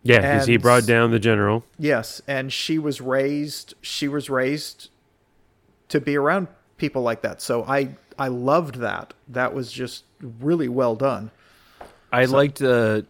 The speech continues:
Speaker 1: the Bill John O'Henry, the guy you get introduced, I don't know how many issues in, the, the
Speaker 2: Se-, the
Speaker 1: gambler.
Speaker 2: second issue. At
Speaker 1: Second
Speaker 2: the
Speaker 1: issue?
Speaker 2: Yeah, easily the second issue. I think it's the opening of the second issue 'cause he's just sitting there. 'Cause it goes,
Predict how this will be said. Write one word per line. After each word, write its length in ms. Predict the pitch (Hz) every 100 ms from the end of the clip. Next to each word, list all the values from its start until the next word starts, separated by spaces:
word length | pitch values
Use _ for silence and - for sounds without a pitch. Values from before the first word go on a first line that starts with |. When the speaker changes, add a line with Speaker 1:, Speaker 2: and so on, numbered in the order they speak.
| _
Speaker 1:
the 180 | 120 113
Bill 300 | 98 120 120
John 420 | 101 120 117 117
O'Henry, 680 | 113 110 117 117 117 123 110 _ _ _ -
the 120 | 110
guy 260 | 113 113 113 117
you 140 | 113 107
get 140 | 110
introduced, 560 | 107 104 98 113 107 - _ -
I 60 |
don't 80 | 143 165
know 40 |
how 100 | 113
many 160 | 117 104
issues 300 | 101 107 92
in, 320 | 104 95 95
the, 280 | 104 107 107 98
the 140 | 104
Speaker 2:
Se-, 120 | 90
the 60 | 113
Speaker 1:
gambler. 500 | 123 120 120 120 117
Speaker 2:
second 380 | 110 143 - 120
issue. 360 | 139 - 104 107 _ _ _ -
At 140 | 131
Speaker 1:
Second 220 | 139 120
Speaker 2:
the 20 | 117
Speaker 1:
issue? 200 | 123 127
Speaker 2:
Yeah, 180 | - 135 135
easily 440 | 143 156 127 117
the 80 | 113
second 300 | - 131 123
issue. 120 | 123
I 80 | 135
think 140 | 143
it's 140 | 135 -
the 160 | 135
opening 360 | 143 160 170 151
of 60 | 135
the 60 |
second 260 | - 196 143
issue 220 | 160 147
'cause 160 | 135 131
he's 140 | 135
just 200 | 151 -
sitting 220 | - 160 151
there. 80 |
'Cause 160 | 143 156
it 100 | 165
goes, 500 | 190 190 170 -